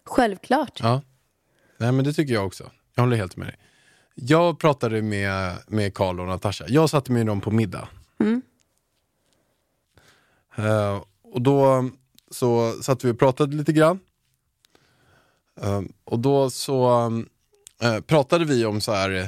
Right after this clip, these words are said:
Speaker 2: eh, Elvis. Typ när han kom och jag, jag skulle liksom berätta lite grann så här, eh, för- och nackdelar med, eh, med barn. Och,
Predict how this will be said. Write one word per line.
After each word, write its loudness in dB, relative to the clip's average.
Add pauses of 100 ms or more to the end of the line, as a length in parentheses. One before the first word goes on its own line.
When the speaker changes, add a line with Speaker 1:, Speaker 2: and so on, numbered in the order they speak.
(460)
Speaker 2:
eh, -4
Elvis. -4 (680)
Typ -2
när 2
han 0
kom 0
och -6 (180)
jag, 4
jag 2
skulle -2
liksom -4
berätta -2
lite -4
grann -4 (460)
så -10
här, -6 (500)
eh, -8 (300)
för- 2
och 0
nackdelar 0
med, -6
eh, -12 (180)
med 0
barn. -4 (1000)
Och, 0